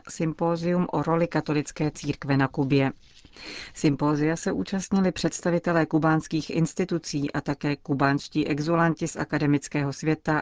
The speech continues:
a podnikatelských kruhů. Havanský kardinál prohlásil, že církev usiluje v kubánské společnosti o smíření, třeba že to pro některé skupiny i pro samu církev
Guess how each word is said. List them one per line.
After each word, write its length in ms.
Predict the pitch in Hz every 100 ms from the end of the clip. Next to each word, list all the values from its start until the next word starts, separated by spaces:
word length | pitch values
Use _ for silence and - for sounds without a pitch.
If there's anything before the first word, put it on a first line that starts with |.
| -
a 80 | -
podnikatelských 960 | 156 135 139 143 - 143 - 151 -
kruhů. 520 | - 156 139 139 127 - _ _ - - - - -
Havanský 440 | - 143 143 - 147
kardinál 480 | 151 143 151 147 143
prohlásil, 680 | 156 143 147 147 - 160
že 140 | 165 165
církev 480 | - 175 - 160 -
usiluje 480 | 156 - 160 151 160
v 100 | -
kubánské 540 | 156 143 143 - 151
společnosti 840 | 143 - 156 151 151 147 - 151 147
o 120 | 151
smíření, 720 | - 170 175 165 151 143 135 - - - -
třeba 260 | - 160 180
že 120 | 170
to 140 | 175
pro 160 | 160 160
některé 440 | 156 - 170 165
skupiny 640 | 160 - 147 160 151 165 -
i 100 | 160
pro 240 | 156 147 147
samu 300 | - 143 139
církev 600 | - 160 151 156 151